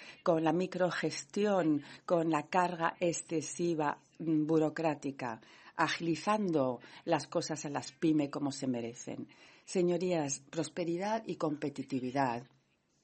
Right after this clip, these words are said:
Voy a ofrecerles algunas cifras. En la primera mitad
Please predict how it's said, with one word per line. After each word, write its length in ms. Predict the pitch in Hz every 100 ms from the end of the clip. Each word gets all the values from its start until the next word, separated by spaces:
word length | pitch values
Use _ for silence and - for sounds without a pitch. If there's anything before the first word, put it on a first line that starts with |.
| _ _ -
Voy 160 | 156
a 20 |
ofrecerles 560 | 175 - - 208 226 220
algunas 460 | 139 139 123 127 -
cifras. 640 | 110 - - 113 - - _ _ _ _ _ _ _ _ - - - - _
En 160 | 190 185
la 140 | 180
primera 340 | 190 220 254
mitad 480 | 208 139 147 160 165